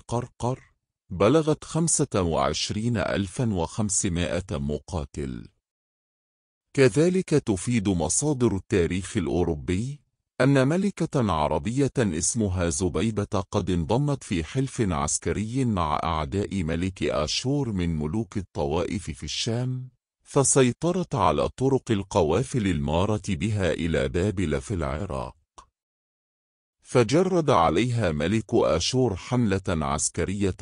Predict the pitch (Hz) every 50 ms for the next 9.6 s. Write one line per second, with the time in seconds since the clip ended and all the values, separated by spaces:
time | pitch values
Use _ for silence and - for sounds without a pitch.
0 | 87 80 76 - - 87 87 67 76 90 92 95 87 85 - - 80 71 - -
1 | 98 85 - - 87 80 73 - - 78 71 80 85 - - - _ _ _ _
2 | _ _ _ _ _ - 80 82 104 120 135 143 135 - - 139 131 139 156 151
3 | 160 165 156 143 - - 107 80 - - 113 131 131 123 107 87 95 85 76 73
4 | 76 82 107 120 120 120 110 104 - - 110 95 87 82 80 80 87 107 120 131
5 | 127 117 - - 110 95 - - 95 92 - - 143 156 151 139 127 113 - -
6 | - 78 60 67 82 - - 117 95 90 85 80 - - - 160 170 143 - -
7 | 123 107 90 80 76 82 104 123 117 101 92 95 95 87 82 - 82 87 - -
8 | 120 117 104 101 90 95 82 95 85 80 78 73 73 73 - 113 113 110 104 92
9 | 90 87 76 69 - 104 101 - 104 98 87